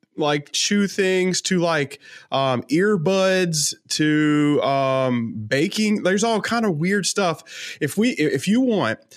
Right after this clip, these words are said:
as the, when we get to the group, the last fifteen people who get us to there,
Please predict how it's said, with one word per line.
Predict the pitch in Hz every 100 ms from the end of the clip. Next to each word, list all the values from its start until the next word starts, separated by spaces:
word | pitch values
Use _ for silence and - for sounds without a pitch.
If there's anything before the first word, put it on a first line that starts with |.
| - -
as | 127 127
the, | 147 143
when | 139 147
we | 196
get | 220
to | -
the | 214
group, | 208 151 127 127 -
the | 123 127
last | 131 156 202 - _
fifteen | - - 180 - 175 165 151
people | 151 139 113 110
who | 123
get | 131 131
us | 117 -
to | - 110
there, | 120 123 185 -